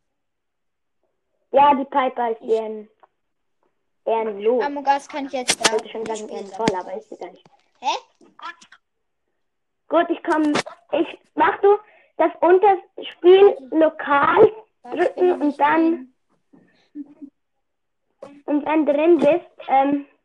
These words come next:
Speaker 1: Spiel, tipp auf
Speaker 2: Warte, ich bin noch
Speaker 1: lokal.
Speaker 2: nicht drin. Lädt grad.
Speaker 1: Oder, okay, ich komme jetzt auch. Ich komm, das lädt lange.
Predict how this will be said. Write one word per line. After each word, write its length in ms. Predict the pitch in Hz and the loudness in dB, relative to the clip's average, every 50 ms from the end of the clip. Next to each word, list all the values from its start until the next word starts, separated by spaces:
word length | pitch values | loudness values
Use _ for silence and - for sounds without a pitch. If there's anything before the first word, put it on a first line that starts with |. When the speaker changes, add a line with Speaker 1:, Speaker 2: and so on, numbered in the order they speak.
| _ _ _ _ _ - - | _ _ _ _ _ -20 -10
Speaker 1:
Spiel, 300 | - - 330 349 349 - - _ _ _ - - | -2 2 4 4 4 2 0 _ _ _ -8 -4
tipp 160 | - 339 339 - - | -4 -4 -2 0 2
auf 200 | 277 294 285 - - 349 - _ _ _ _ - | 2 2 2 -2 -6 -18 -20 _ _ _ _ -8
Speaker 2:
Warte, 260 | 226 254 277 - 262 | -6 -6 -6 -6 -8
ich 180 | 247 240 - | -10 -10 -6
bin 100 | - 254 | -2 2
noch 80 | 277 277 269 269 | 2 2 2 0
Speaker 1:
lokal. 360 | 262 254 254 254 254 254 - | -4 -4 -4 -2 -2 -2 -2
Speaker 2:
nicht 300 | 254 254 _ _ _ - | -4 -8 _ _ _ -20
drin. 180 | 285 277 262 - - - - _ - _ _ _ _ _ - | -16 -16 -16 -16 -18 -20 -20 _ -20 _ _ _ _ _ -4
Lädt 260 | 247 277 294 320 320 277 | 0 0 0 0 -2 -4
grad. 360 | - - - - - 226 285 - | -4 -2 -2 0 2 2 2 4
Speaker 1:
Oder, 300 | - 403 - - - - _ - - _ _ _ - - | 4 2 0 -2 -4 -12 _ -12 -12 _ _ _ -12 -10
okay, 340 | 277 - - 262 247 240 - - _ _ _ - | -8 -2 0 0 0 0 -2 -10 _ _ _ -8
ich 180 | 277 294 - | -8 -4 -2
komme 280 | - 359 349 339 339 330 | 0 2 4 4 6 6
jetzt 200 | 320 320 - - - | 4 2 0 -6 -10
auch. 260 | - 247 247 233 - - - _ - - _ _ _ _ _ _ _ _ _ _ _ _ _ _ _ _ _ _ _ _ | -6 -4 -4 -4 -6 -8 -16 _ -20 -20 _ _ _ _ _ _ _ _ _ _ _ _ _ _ _ _ _ _ _ _
Ich 200 | - 277 262 - - | -8 -8 -8 -8 -6
komm, 280 | - 277 269 254 - - _ _ _ | -4 -2 -2 -2 -4 -6 _ _ _
das 120 | - 285 277 277 | -6 -4 -4 -4
lädt 280 | 285 285 269 269 269 269 - _ - | -2 0 0 0 -2 -2 -8 _ -6
lange. 460 | 262 262 254 254 247 226 220 220 | -2 0 0 0 -2 -4 -8 -10